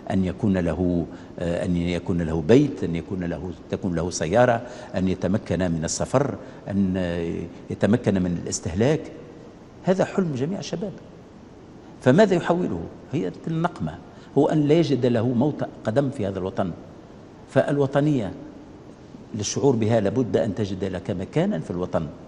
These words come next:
والمكان في الوطن هو أن تحقق ذاتك أولا. فأنا لا أبرر الإرهاب أبدا، ولا بد من مقاومته، ولا بد من مقاومته أمنيا، لكن هذا لا يكفي. لو كان ذلك يكفي لتمكن بن علي من فعل ذلك.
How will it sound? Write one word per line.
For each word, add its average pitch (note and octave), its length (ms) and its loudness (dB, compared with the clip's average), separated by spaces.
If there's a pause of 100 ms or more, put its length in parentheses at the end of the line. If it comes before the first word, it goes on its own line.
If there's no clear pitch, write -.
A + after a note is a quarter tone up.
(440)
والمكان G2+ 540 2
في - 100 -8
الوطن E2 360 -2
هو E2 160 -4
أن F2 120 -8
تحقق - 420 -8
ذاتك - 480 -2 (600)
أولا. E2+ 280 0 (380)
فأنا A2+ 300 4
لا C3 200 8
أبرر C3 380 4
الإرهاب E2 400 -6 (260)
أبدا، A2+ 380 2 (400)
ولا G2 160 2
بد F#3 240 8
من D3+ 160 8
مقاومته، G2 720 2 (400)
ولا F#2 140 4
بد C3+ 240 4
من A#2 160 8
مقاومته A2 540 4
أمنيا، G2+ 360 4 (420)
لكن - 240 -10
هذا F2+ 180 -4
لا F#2 100 0
يكفي. - 280 -4 (600)
لو A#2 80 4
كان D3+ 200 6
ذلك C3 340 4
يكفي A#2+ 400 2 (380)
لتمكن G#2+ 640 2
بن G#2+ 140 0
علي C3+ 200 0
من A#2 120 0
فعل A2+ 320 0
ذلك. F3+ 400 -4